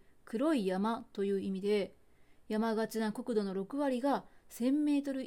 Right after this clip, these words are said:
以上の山々に覆われているそうです。国としての歴史は新しくて、ユーゴスラビア紛争後に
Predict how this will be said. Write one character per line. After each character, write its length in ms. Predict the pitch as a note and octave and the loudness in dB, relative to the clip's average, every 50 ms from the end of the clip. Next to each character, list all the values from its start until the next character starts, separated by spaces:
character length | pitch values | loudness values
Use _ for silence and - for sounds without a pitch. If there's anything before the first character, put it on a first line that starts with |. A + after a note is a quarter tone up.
| - C4+ | -6 -8
以 80 | C4+ | -6
上 300 | B3+ C#4 C#4 C4+ B3+ B3+ | -4 -2 -2 0 0 0
の 240 | B3+ D4 D4+ B3+ - | 0 2 0 0 -2
山 260 | - G3 G3 A3 C4+ | -2 -2 0 0 0
々 300 | D4 C#4+ B3+ B3 B3 A#3+ | 2 2 0 0 0 0
に 180 | B3 C#4 C4 - | 0 0 0 -2
覆 180 | - G3 F#3+ G3+ | -2 -4 -4 -2
わ 100 | A3+ A3+ | -2 -2
れ 100 | A3 F#3+ | -4 -4
て 140 | G3 - F#3+ | -4 -4 -4
い 80 | F#3 | -4
る 80 | F#3 F3+ | -4 -6
そ 220 | F3+ - F#3+ F#3 | -8 -6 -6 -4
う 20 | F3 | -4
で 100 | F3+ F3 | -4 -6
す。 180 | F3 - - - - - - - - - - - - - - - - - - - - - - - - - - - - - | -6 -10 -20 -20 -20 -20 -20 -20 -20 -20 -20 -20 -20 -20 -20 -20 -20 -20 -20 -20 -20 -20 -20 -20 -20 -20 -20 -20 -20 -12
国 240 | - - C#4 D#4+ E4+ | -4 0 0 0 0
と 140 | E4+ F4 F4 | 0 -2 -2
し 80 | E4+ - | -2 -2
て 80 | F#4+ | 0
の 140 | F4 C4+ G#3 | 2 2 2
歴 240 | G3 F#3 - G3+ F#3 | 2 0 -2 -6 -8
史 160 | - - G3 | -4 -4 -4
は 100 | F#3+ F#3 F#3 F3+ | -2 -4 -4 -4
新 200 | G3 F#3+ G3+ G3+ | -4 -4 -4 -4
し 80 | - - | -6 -8
く 120 | - F#3+ | -10 -8
て、 340 | - G3+ F#3+ F#3 F3 F3+ - - - - - - - - | -6 -4 -4 -4 -4 -6 -10 -20 -20 -20 -20 -20 -12 -6
ユ 200 | A#3+ B3+ C#4 C#4+ | -2 0 0 2
ー 20 | |
ゴ 120 | C#4 D4 C#4 | 0 0 -2
ス 140 | C#4+ C#4+ C4+ | -2 0 0
ラ 160 | C4+ C4 B3+ | 0 0 0
ビ 180 | B3+ B3 B3 | 0 2 2
ア 60 | A3+ A3 | 2 2
紛 240 | A3 B3 B3+ B3 | 2 2 4 4
争 340 | B3 A#3+ - - C#4 C4+ B3+ | 2 0 -2 0 2 2 2
後 160 | B3 B3+ C4 | 4 2 2
に 300 | C4 D4+ D#4 A#3 D3 - | 2 4 2 2 0 -2